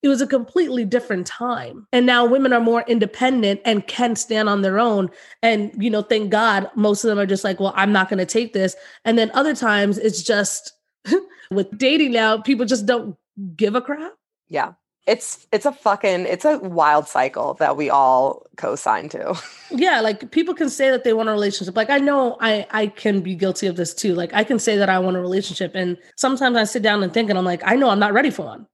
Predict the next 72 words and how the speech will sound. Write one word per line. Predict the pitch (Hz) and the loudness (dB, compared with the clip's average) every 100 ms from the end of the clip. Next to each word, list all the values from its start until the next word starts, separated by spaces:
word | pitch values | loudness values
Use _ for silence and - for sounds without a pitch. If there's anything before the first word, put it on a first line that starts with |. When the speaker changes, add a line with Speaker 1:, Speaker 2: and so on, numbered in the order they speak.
| - | -4
Speaker 1:
You, | 226 226 | 0 0
you | 196 208 | 0 0
know, | 220 208 | 2 2
like, | 208 190 - | 2 0 0
it | 226 | -2
took | 220 277 | 0 -2
me | 233 | 0
a | 220 | 2
really | 220 214 | 2 0
long | 202 196 | -2 0
time | 233 214 - | -2 -2 -6
to | - | -10
sit | 196 196 | -8 -6
down | 175 196 214 | -2 0 0
and, | 185 | -2
like, | 180 165 | -4 -4
think | 208 190 196 | -4 -2 0
of, | 180 170 - | -2 -4 -8
you | 226 | -2
know, | 220 196 | 0 0
where | 185 214 202 | 2 2 4
I'm | 196 | 4
at | 196 190 | 2 2
in | |
my | 190 180 | -2 0
life | 196 202 185 | 0 -2 -2
and, | 185 175 175 170 - | -2 0 -2 -4 -8
you | 185 180 | -4 -2
know, | 170 | -2
what | 170 165 185 180 - | -6 -2 0 0 0
I | 185 | 0
wanna | 180 180 | 2 0
do | 170 190 180 | 0 2 2
and | 180 | 2
where | |
I'm | 175 | 0
gonna | 175 175 | 0 -2
go | 160 180 185 170 | 0 2 2 2
and | 165 | 0
how | 185 | 0
a | 170 | 0
relationship | 170 180 170 175 170 | -2 -4 -4 -4 -4
would | 175 | -4
distract | 165 - 196 185 190 | -4 -4 2 2 2
me | 185 | -2
from | - 170 | -2 -2
that. | 160 165 - - - - - | -2 -4 -8 -18 -20 -20 -2
Um, | 185 170 190 - | 0 0 -2 -4
this | 196 214 | 0 2
happened, | 214 202 214 220 | 2 2 -2 -2
like, | 196 208 | 0 2
I | |
had | 226 | 0
to | 233 | 0
sit | 208 226 | -2 -2
down | 220 214 | 0 0
with | 214 | 0
myself | 208 214 202 | -2 -4 0
right | 226 247 | 4 4
after | 247 247 | 2 0
my | 208 | 0
ex. | 247 294 - | 2 0 0
I'm | 226 208 | -2 -4
just | 196 | -2
like, | 202 | -2
"Well, | 208 247 | 2 2
I'm | 254 | 4
gonna | 247 | 2
find | - 214 202 | 2 2 2
somebody | 226 208 208 | 0 0 0
else." | 208 | 0
Well, | 214 208 202 - | 2 2 2 -4